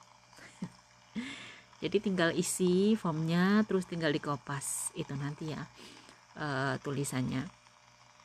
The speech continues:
Oke, segitu dulu. Dan kayaknya juga kering nih. Tenggorokan juga udah kering ya. Terima kasih buat kawan-kawan semuanya yang sudah mendengarkan. Dan jangan lupa follow ya,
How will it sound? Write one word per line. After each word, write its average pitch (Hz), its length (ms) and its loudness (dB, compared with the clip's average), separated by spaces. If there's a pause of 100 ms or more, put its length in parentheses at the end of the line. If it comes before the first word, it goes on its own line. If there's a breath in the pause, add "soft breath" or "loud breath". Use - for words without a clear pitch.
(1300 loud breath)
Oke, 247 400 4
segitu 202 320 2
dulu. 202 400 8 (320)
Dan 156 160 -8
kayaknya 165 320 -4
juga 165 240 -4
kering 190 480 2
nih. - 40 -4 (1900 loud breath)
Tenggorokan 165 400 -4
juga 170 240 2
udah 151 120 -2
kering 165 280 0
ya. 151 240 0 (880 loud breath)
Terima 190 160 2
kasih 214 480 4
buat 160 880 4
kawan-kawan 160 800 -2
semuanya 156 720 0
yang 175 160 2
sudah 160 240 -2
mendengarkan. 156 800 0
Dan 175 160 4
jangan 151 240 0
lupa 180 240 -2
follow 233 320 2
ya, 180 560 4